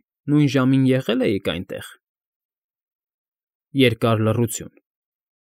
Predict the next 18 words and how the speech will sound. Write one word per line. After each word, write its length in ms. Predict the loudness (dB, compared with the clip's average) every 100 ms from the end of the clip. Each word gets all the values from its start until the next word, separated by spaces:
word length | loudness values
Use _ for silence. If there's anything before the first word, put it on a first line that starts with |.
| _ _ _
Ապա 260 | -6 0 0
մի 140 | 2
երկրորդ 500 | 2 0 0 -4 -4 -6
ոչ 160 | -6
հետևեց, 580 | -6 -12 -12 -16 -16 -18 -20 _ _ _ _ _ _ _ _ -8
բայց 220 | -4 0
այս 120 | 0 0
անգամ 400 | -2 0 0 0
վարանած 480 | 0 -2 -2 -4 -4
ու 80 | -6
կամաց։ 460 | -6 -10 -14 -20 -20 _ _ _ _ _ _ _ _
Կարծես 400 | -4 -2 -2 -2
նրա 200 | -2 -2 -2
խղճից 500 | -6 -6 -6 -6 -6
պոկվեց։ 540 | -12 -12 -20 -18 -20 _ _ _ _ _ _ _ _ _ _ _ _ _ _ _ _ -2
Դահլիճում 640 | 0 2 0 2 0 2
տիրող 360 | 2 2 2
լարվածությունը 800 | 0 0 -4 -6 -8 -2 0 2